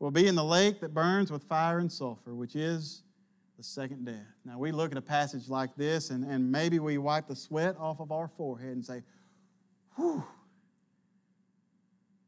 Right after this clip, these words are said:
I didn't make the list." But are we sure? Are we sure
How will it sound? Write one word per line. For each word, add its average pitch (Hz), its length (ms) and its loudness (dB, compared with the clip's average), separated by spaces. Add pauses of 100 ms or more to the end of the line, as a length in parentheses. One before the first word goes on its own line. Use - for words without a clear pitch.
(140)
I 180 160 6
didn't 160 220 4
make 147 180 0
the 175 80 -2
list." - 560 -4 (2250)
But 120 60 -8
are 123 80 -2
we 139 140 -4
sure? - 340 -10 (1800)
Are 131 160 -2
we 185 120 4
sure - 380 -6